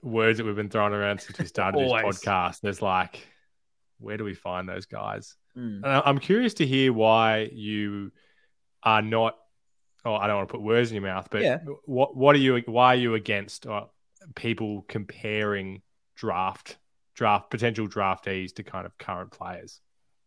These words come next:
Speaker 2: It's just a really difficult thing,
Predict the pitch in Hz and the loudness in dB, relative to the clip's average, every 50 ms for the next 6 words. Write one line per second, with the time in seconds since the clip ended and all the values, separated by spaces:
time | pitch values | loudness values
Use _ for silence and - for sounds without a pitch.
0 | _ _ _ _ _ - - - - - - _ _ _ _ _ _ _ _ _ | _ _ _ _ _ -20 -20 -20 -20 -20 -20 _ _ _ _ _ _ _ _ _
1 | - 147 - - 254 302 - 311 285 233 254 214 190 160 160 - 139 131 131 - | -6 -2 0 2 2 4 4 4 6 8 10 10 10 10 8 8 4 4 4 4
2 | 160 160 160 139 117 - 147 127 120 113 113 104 - - | 4 6 6 4 6 6 6 6 6 4 2 -2 -8 -8